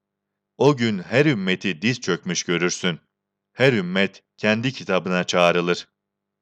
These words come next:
Onlara şöyle denilir, "Bugün yalnızca yaptıklarınızın karşılığı verilecektir." İşte kitabımız size karşı gerçeği söylüyor.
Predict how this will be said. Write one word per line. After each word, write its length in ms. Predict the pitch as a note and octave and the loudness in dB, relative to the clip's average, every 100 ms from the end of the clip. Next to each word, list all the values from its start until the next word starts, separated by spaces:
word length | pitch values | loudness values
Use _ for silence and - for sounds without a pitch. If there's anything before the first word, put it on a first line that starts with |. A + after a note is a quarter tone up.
| _ _ _ | _ _ _
Onlara 440 | A2+ C3 D3 D3+ C#3 | -2 2 4 6 4
şöyle 420 | - G#2 A2 F2+ | 4 6 6 2
denilir, 500 | F2 F2 E2+ E2 - _ _ _ | -2 -2 -2 -2 -6 _ _ _
"Bugün 360 | C#3+ C3 G#2 | -2 0 -2
yalnızca 680 | F2+ G2+ A#2+ A#2 G2 G2+ F#2+ | 0 0 0 -2 -2 0 0
yaptıklarınızın 920 | F2 F2 - G2 G2 G2 G#2 G2 G#2+ | 0 -4 -4 -8 -4 -4 -4 -6 -6
karşılığı 580 | G2 F#2+ F2+ F#2+ F#2 F#2 | -2 -2 0 -2 -2 0
verilecektir." 760 | F2 E2+ F2 D#2 F2 - F2 - _ _ _ _ _ _ _ _ _ _ _ | -2 -2 -4 -2 -4 -2 -4 -4 _ _ _ _ _ _ _ _ _ _ _
İşte 400 | B2+ B2 - C3+ | -4 -4 0 0
kitabımız 720 | - G#2 G2+ F#2+ F#2+ G2 - _ _ | 0 -2 0 0 -2 -4 -6 _ _
size 320 | - G#2+ B2 | -12 0 0
karşı 380 | A#2 F#2 - G2 | 2 0 0 -6
gerçeği 540 | E2 F2 F2+ G2+ F#2+ | 0 0 0 -2 -2
söylüyor. 580 | - F2+ E2+ E2+ E2+ | 0 0 2 4 4